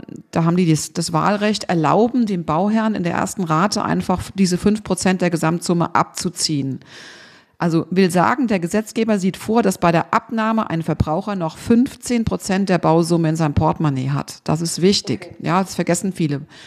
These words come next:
Speaker 1: äh, und zahlen einfach, weil sie den Unternehmer bei Laune halten wollen und weil er doch so ein netter Kerl ist und weil er für die Tante auch so gut gebaut hat. Und, ähm, das sind halt so typische Situationen. Und, ähm, das größte Problem ist, wenn das Geld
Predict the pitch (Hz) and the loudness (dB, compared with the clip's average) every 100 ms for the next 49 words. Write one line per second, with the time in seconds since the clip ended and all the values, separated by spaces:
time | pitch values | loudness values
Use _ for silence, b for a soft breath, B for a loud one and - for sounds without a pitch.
0 | B B B 165 160 143 156 - 160 175 | B B B -2 0 0 -2 2 4 4
1 | 175 113 165 165 160 156 160 156 151 160 | 2 0 0 0 0 0 0 -2 -2 0
2 | 156 160 156 160 165 190 190 180 180 180 | 0 0 2 4 4 4 2 2 2 0
3 | 165 165 165 165 156 143 156 160 160 160 | 0 2 4 2 0 0 2 2 2 4
4 | 160 - 175 196 196 190 180 170 170 165 | 4 2 0 0 2 0 0 -2 -2 -4
5 | 151 147 151 156 156 160 165 160 - 135 | -4 0 0 0 0 2 2 2 4 4
6 | 196 196 185 - 170 160 160 160 160 156 | 2 -2 -4 -4 -2 0 0 0 -2 -4
7 | - B B B B - 175 - - 143 | -8 B B B B -4 -4 -4 -4 -2
8 | 170 175 190 180 165 160 - 180 170 170 | 2 2 4 2 2 0 -2 -2 0 2
9 | 160 156 - - 165 170 165 156 - 165 | 2 2 -4 -4 0 0 0 -2 0 2
10 | 196 202 196 B B B - 170 160 - | 4 2 0 B B B -4 -4 -4 -4
11 | 156 160 156 - - - 160 - 170 165 | -2 -2 -2 -4 -8 -6 -6 0 0 0
12 | 156 165 165 156 156 156 - 156 156 | 0 2 2 0 -2 -4 -2 -2 -2